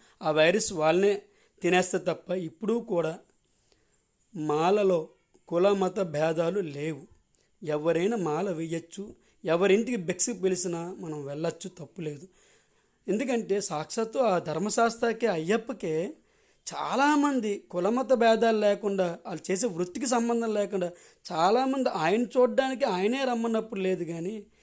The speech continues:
మనం ఎవరు, మనం ఎంత, మన బతుకులు ఎంత, మన జీవితాలు ఎంత? ఆయన పెట్టిన భిక్షతో మనం బతుకుతున్నాం కదా.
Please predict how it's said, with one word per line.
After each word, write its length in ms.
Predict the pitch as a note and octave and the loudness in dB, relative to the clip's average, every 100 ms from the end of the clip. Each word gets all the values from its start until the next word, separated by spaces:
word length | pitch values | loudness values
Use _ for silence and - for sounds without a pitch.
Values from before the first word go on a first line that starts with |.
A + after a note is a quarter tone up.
| _ _ | _ _
మనం 240 | F3 E3 A#3 | -6 -4 -2
ఎవరు, 380 | F#3 F#3 B3+ C4 _ - | -2 -2 -4 -8 _ -8
మనం 220 | F3 A#3+ | -2 0
ఎంత, 440 | C4 A#3 B3+ C4 B3+ - _ _ G3 | 2 2 0 -2 -4 -10 _ _ -4
మన 80 | |
బతుకులు 420 | F#3+ F#3 F#3+ A#3 A3+ | 2 2 0 0 0
ఎంత, 220 | A3 - G3+ _ _ _ _ _ - | 0 -4 -12 _ _ _ _ _ -2
మన 100 | G#3 | -2
జీవితాలు 520 | F3 F#3+ A3 A3 G3+ | 0 0 0 0 0
ఎంత? 300 | F3 E3+ F3 - _ _ _ _ _ _ _ | -2 -6 -14 -16 _ _ _ _ _ _ _
ఆయన 200 | D#3+ D#3 | -2 0
పెట్టిన 340 | F#3 F3+ F3+ C4 | 0 -2 -2 0
భిక్షతో 400 | G#3 G#3 - A#3+ | 0 0 -2 -2
మనం 160 | A#3 | 0
బతుకుతున్నాం 540 | F#3+ E3 F3 F3+ E3 D#3 | 0 -2 -4 -6 -6 -6
కదా. 300 | D3 D#3+ | -8 -10